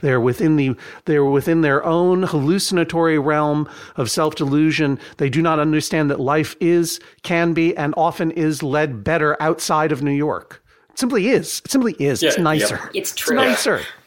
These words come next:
Speaker 2: Yeah.
Speaker 3: Yeah.
Speaker 1: Now you know that that's true. You're gonna continue to explore things about yourself.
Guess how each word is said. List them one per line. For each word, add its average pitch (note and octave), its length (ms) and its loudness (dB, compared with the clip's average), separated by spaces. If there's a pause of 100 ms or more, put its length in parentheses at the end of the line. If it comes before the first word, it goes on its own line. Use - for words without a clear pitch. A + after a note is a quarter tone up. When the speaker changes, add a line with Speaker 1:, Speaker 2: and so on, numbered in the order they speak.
(220)
Speaker 2:
Yeah. - 180 -8 (220)
Speaker 3:
Yeah. C#3+ 180 -4
Speaker 1:
Now D#3+ 140 -2
you G3+ 160 2
know F3+ 220 2
that D#3 80 -4
that's F3+ 320 -2
true. D#2+ 380 -8 (1080)
You're B2 120 -8
gonna C3 120 -2
continue F3+ 460 0
to D#3 120 2
explore D3+ 440 0
things D3 340 -2
about C3 320 -4
yourself. - 560 -10